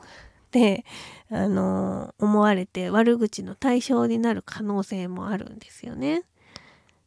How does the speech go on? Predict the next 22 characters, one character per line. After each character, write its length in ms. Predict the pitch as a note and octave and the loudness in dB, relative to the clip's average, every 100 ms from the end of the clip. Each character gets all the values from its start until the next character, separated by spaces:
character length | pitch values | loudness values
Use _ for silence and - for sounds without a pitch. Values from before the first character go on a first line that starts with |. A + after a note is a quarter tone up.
| _ _ | _ _
で 80 | B3+ | -4
も、 160 | G#3 G3+ | -4 -2
そ-、 80 | G3+ G#3 | -4 -4
な 140 | A3 | -4
ん 20 | |
か 100 | G#3+ | -4
そ 160 | G3 A#3 | -2 0
う 80 | C#4 | 2
い 60 | |
う 80 | D4+ | 2
人 160 | - D#4+ | 0 0
に 100 | B3+ | 2
悪 220 | A3+ B3 | 2 2
口 240 | A#3 - | 0 0
言 80 | G3 | 0
わ 80 | G3 | 0
れ 100 | A3 | 0
た 140 | A3+ | -2
と 140 | A3 A3 | -4 -2
こ 140 | A3+ | 0
ろ 120 | A#3 | 2
で 380 | A#3 F#3+ F#3 - | 2 -2 -4 -10